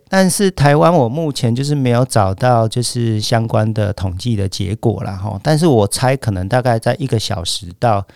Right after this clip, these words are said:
一个半小时之间，就是我们可能大概在那个O E C D的平均的范围里面。当然它这个统计不是只有要，为了要统计时间齁，它就是要说明说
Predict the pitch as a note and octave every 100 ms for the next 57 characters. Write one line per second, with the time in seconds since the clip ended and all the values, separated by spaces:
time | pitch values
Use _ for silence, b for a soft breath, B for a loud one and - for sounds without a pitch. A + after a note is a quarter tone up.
0 | b b - A#2+ A#2 A#2 G#2 F#2 G2+ G#2
1 | A#2 A2+ B B B - D#3 F3+ B2+ G#2
2 | G2+ - G#2 F#2+ G2+ C3 C3 B2 C3 B2
3 | B2 A2 A#2 A#2+ A#2 - A2 G#2+ G#2+ G#2+
4 | G2 F#2 F2 - G#2+ G2+ A#2+ A2+ A2+ G2
5 | F2+ - A#2+ F#2+ F2+ F2+ F2 F2+ G#2 F2+
6 | F#2+ _ _ _ E3 D#3+ C3+ C#3+ E3+ D3+
7 | C3 A2+ G2 C#3+ B2+ B2 - D3 A#2 A#2
8 | G#2 A#2 A#2 E3 C3 A2 G#2+ - F2+ F#2
9 | G#2 - F#2+ - G#2 G2+ G2 A2 C3+ D3+
10 | C#3+ C#3 C#3 - B2+ G#2 G2+ B2